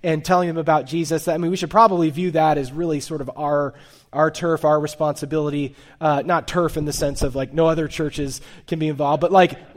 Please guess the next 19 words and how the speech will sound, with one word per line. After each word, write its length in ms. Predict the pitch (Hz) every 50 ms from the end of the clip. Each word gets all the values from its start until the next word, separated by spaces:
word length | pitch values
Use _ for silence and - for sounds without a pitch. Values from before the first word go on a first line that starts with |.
| - 190 208
like, 340 | 226 202 185 185 - - -
we 160 | 208 254 285
should 200 | - 226 220 180
care. 440 | - 214 202 185 156 - - - 214
You 160 | 208 214 202
know, 140 | 196 190 196
if 100 | 190 196
people 200 | 302 247 240 214
are 60 | 180
five 320 | - - 208 196 185 180
minutes 200 | 180 180 175 165
from 100 | - 175
here, 160 | 165 165 160
we 120 | 165 196 202
should 180 | - 185 160
really 180 | 175 196 180 165
be 140 | 160 160 160
reaching 320 | 151 156 151 - 160 147
out. 220 | 135 135 - -